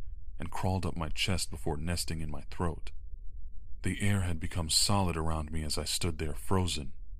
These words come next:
I could see in my peripheral vision that other people were still walking by through the side street, although I somehow saw them moving in slow motion. After a few moments, the strange man and the homeless man's voices seemed to emerge from the muffled white noise of the rest of the city.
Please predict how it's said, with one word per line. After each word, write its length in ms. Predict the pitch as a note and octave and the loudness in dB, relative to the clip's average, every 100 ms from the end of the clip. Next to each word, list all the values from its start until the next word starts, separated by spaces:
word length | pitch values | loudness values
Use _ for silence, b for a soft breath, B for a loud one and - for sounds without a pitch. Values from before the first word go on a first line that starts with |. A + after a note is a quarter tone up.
| - - - - - - | -6 -4 -4 -2 0 0
I 60 | F2+ | 0
could 160 | F2+ - | 0 2
see 180 | - | 4
in 120 | G2+ F2 | 4 2
my 100 | E2+ | 0
peripheral 480 | - F2+ F2+ F2+ | 0 0 2 2
vision 380 | E2 G2 F2+ E2+ | 2 2 2 2
that 160 | D#2 - | 0 0
other 180 | F#2+ E2+ | 0 0
people 340 | - G2 F2 | 0 0 0
were 120 | D#2+ | 0
still 320 | - - E2+ | 0 2 2
walking 460 | D#2 E2+ F2+ E2+ D#2+ | 4 4 2 0 2
by 320 | F2 F2 C#2+ - | 2 2 0 0
through 160 | - F2 | 0 2
the 80 | - | 2
side 340 | - F#2+ F2 | 4 4 4
street, 420 | - - - - - - - - | 0 2 2 4 0 0 0 2
although 300 | F#2 F2+ E2 | 2 4 4
I 80 | D#2+ | 2
somehow 420 | - G#2 F#2 F2+ | 2 4 6 4
saw 300 | D#2+ - F#2+ | 4 4 4
them 220 | F2 D#2 | 6 4
moving 320 | E2+ F2+ E2 D#2 | 4 2 2 0
in 80 | |
slow 320 | D2 - F2+ D#2+ | 2 4 4 4
motion. 480 | E2+ F2 - C#2+ - - - - - - - - - - - - | 2 2 2 2 2 -2 -2 -2 -2 0 0 2 2 0 -2 0
After 320 | F2 F#2+ G#2 F#2+ | 0 2 2 2
a 40 | |
few 220 | - G#2+ | 2 4
moments, 560 | G2 F#2+ E2 C#2+ - - - - - - - - | 6 6 4 2 -2 -2 0 0 -2 -2 -4 2
the 100 | - | 4
strange 480 | - G#2+ G2 F#2+ F2+ | 6 6 4 2 4
man 240 | F#2 F2 | 4 4
and 100 | D#2+ | 0
the 60 | E2+ | 0
homeless 440 | G2 F#2+ E2+ - | 0 2 2 4
man's 260 | F2 D#2+ - | 4 4 2
voices 440 | F2+ F2 - D#2 | 4 4 2 0
seemed 300 | - F2 D#2+ | 0 0 2
to 160 | F#2 E2 | 2 4
emerge 440 | D#2 F2+ F2 D#2+ | 4 4 2 2
from 160 | - E2 | 2 0
the 100 | D#2+ | 0
muffled 380 | F2 - E2 | -2 -2 0
white 300 | D#2 E2 D2+ | 2 2 2
noise 340 | D2+ E2+ E2 - | 2 0 2 -2
of 120 | D2+ | -2
the 80 | D#2 | -2
rest 260 | D#2+ - | 0 0
of 100 | - | 0
the 80 | - | 0
city. 420 | - F#2+ D#2+ C#2+ | 2 2 4 2